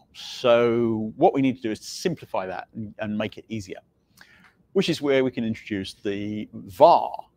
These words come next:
pattern. Simply use the idea that we have in terms of local variable type inference and let the compiler figure out the types for us. So we know that we've got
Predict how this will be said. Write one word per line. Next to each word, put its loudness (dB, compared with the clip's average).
pattern. -6
Simply 0
use 2
the -4
idea 4
that -2
we -8
have -4
in -8
terms -4
of -2
local -4
variable -4
type -6
inference -2
and -4
let -2
the -4
compiler -4
figure 2
out -4
the -8
types -10
for 6
us. -10
So -2
we 4
know 0
that 4
we've 2
got 4